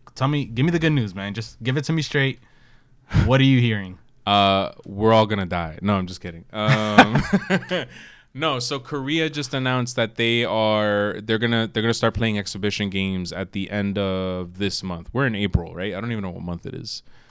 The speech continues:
Speaker 2: Um,
Speaker 1: Yeah, it's, uh, April the sixth.
Speaker 2: Okay, so they're gonna start playing. They're, they're working out and stuff. You could watch videos of them working out. The players are wearing face masks and stuff like that. Um, so they're gonna start. They're set to play exhibition games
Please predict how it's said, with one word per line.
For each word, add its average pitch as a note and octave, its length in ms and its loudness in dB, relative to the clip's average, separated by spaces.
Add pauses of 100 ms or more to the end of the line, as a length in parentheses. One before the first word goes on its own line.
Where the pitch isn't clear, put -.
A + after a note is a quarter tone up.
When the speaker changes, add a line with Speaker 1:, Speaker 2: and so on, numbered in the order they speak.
(500)
Speaker 2:
Um, G2+ 420 -2
Speaker 1:
Yeah, A2+ 140 -2
it's, A2+ 160 -6
uh, A#2+ 480 -2 (100)
April B2+ 560 -4
the A2 140 -6
sixth. - 580 -12
Speaker 2:
Okay, G2 260 -4
so - 120 -10
they're A2+ 120 -2
gonna B2+ 140 -2
start B2+ 260 -4
playing. A#2+ 380 -4
They're, A#2 180 -2
they're B2 140 2
working C3+ 400 2
out A#2 180 6
and A#2 80 0
stuff. A2+ 300 0
You A2+ 80 -10
could A2 140 -8
watch A#2 260 0
videos A2 300 -2
of G#2 60 -4
them G2+ 480 -4 (520)
working A2 400 -2
out. G#2 160 0
The G#2+ 80 -6
players A2+ 340 -4
are A2 40 -6
wearing G#2+ 220 -4
face G#2+ 380 -2
masks G2 340 2
and G2+ 100 -4
stuff - 240 -6
like F#2+ 180 -8
that. F#2 300 -6 (500)
Um, F#2+ 280 -4
so A2 120 -8
they're A2+ 120 0
gonna C3+ 160 -2
start. A#2+ 360 0
They're A#2 120 -2
set C3 220 -2
to C3 120 -6
play G#2+ 760 2
exhibition A2 600 0
games G#2 560 0